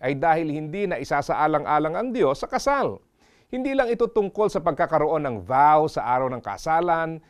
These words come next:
hindi lang tungkol sa pagkakaroon ng mga symbol sa kasalan. Ang ikatatagumpay ng marriage ay hindi nasusukat sa tagumpay ng seremonya ng kasal.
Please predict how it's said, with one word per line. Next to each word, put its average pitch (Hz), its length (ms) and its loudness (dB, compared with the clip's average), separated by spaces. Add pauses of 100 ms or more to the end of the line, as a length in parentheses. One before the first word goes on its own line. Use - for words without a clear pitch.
(160)
hindi 220 240 -4
lang 185 160 0
tungkol 160 320 0
sa - 80 -2
pagkakaroon 143 640 0
ng 131 160 -4
mga 117 80 -4
symbol 185 640 0
sa 170 160 -8
kasalan. 180 720 -2 (400)
Ang 202 160 6
ikatatagumpay 190 1040 2
ng 165 80 0
marriage 143 640 2
ay 151 160 -4
hindi 170 160 -4
nasusukat 170 800 -2
sa - 160 -6
tagumpay 127 480 0
ng 156 160 -4
seremonya 190 560 2
ng 190 80 0
kasal. 165 480 0